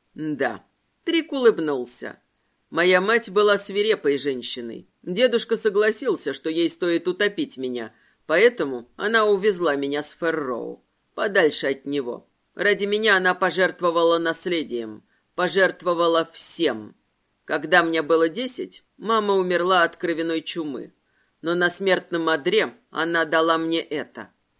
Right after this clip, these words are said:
Он поднял кольцо с тремя серебряными драками, которые никогда не снимал. И рассказала, как доказать, что я именно такой достойный юноша,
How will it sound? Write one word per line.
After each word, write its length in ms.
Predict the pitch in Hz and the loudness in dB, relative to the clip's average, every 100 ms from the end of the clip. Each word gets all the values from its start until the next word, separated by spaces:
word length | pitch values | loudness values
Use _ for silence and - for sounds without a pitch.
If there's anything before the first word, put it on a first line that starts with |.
| _ _ | _ _
Он 260 | 330 370 359 | -4 -2 -2
поднял 460 | 277 285 240 233 | -2 -2 0 0
кольцо 460 | 220 233 220 - 294 | 2 0 0 -2 -6
с 80 | 294 | -4
тремя 360 | 226 214 240 | -4 -2 0
серебряными 680 | 247 233 220 196 214 220 220 | -2 0 2 4 4 2 0
драками, 640 | 196 220 131 - 127 120 _ | 2 2 2 -2 -8 -8 _
которые 460 | 175 - 214 202 | -6 -2 0 0
никогда 580 | 196 202 190 190 160 170 | 0 -4 -2 -2 -2 -2
не 120 | 208 208 | -2 -4
снимал. 640 | 196 208 202 147 110 - _ _ _ _ _ | -6 -6 -4 -4 -6 -10 _ _ _ _ _
И 160 | - 180 | 2 4
рассказала, 920 | 180 - - 160 139 208 185 113 - _ | 4 0 -2 0 2 0 0 -4 -10 _
как 280 | 208 170 135 | 0 0 -2
доказать, 520 | 151 151 156 202 190 | -2 0 0 -2 -2
что 240 | - - | -6 -4
я 400 | 156 147 196 175 - _ _ | -2 0 0 0 -6 _ _
именно 600 | - 214 208 202 202 196 | -6 -2 2 2 2 -2
такой 500 | 190 226 214 - 170 | -2 -2 -2 2 2
достойный 640 | 135 143 - 175 156 139 135 | 2 -2 -2 -2 -2 -2 -4
юноша, 580 | 131 208 147 - 107 | 0 0 0 -6 -12